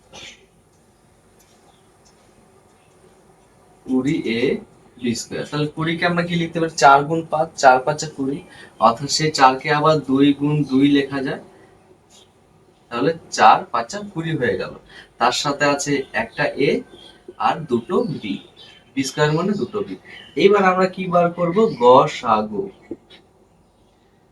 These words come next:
তাহলে নির্ণেয় লসাগু ক-, নির্ণেয় গসাগু কথাটা লিখবো, যেহেতু গসাগু নির্ণয় করতে বলেছে, তাই নির্ণেয় গসাগু কি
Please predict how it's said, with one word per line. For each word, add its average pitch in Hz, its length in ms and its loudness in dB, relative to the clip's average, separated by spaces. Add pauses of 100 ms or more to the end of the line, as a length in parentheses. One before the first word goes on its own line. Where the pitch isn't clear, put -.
তাহলে 147 220 2 (140)
নির্ণেয় 165 420 6
লসাগু 170 320 2 (100)
ক-, 135 160 0 (240)
নির্ণেয় 156 380 2
গসাগু 160 300 0 (120)
কথাটা 156 300 -2 (120)
লিখবো, 143 200 -2 (100)
যেহেতু 135 280 0
গসাগু 143 280 2 (120)
নির্ণয় 147 360 4
করতে 156 260 -2
বলেছে, 151 300 2
তাই 147 180 0
নির্ণেয় 143 360 0
গসাগু 143 340 -2 (500)
কি 175 80 -4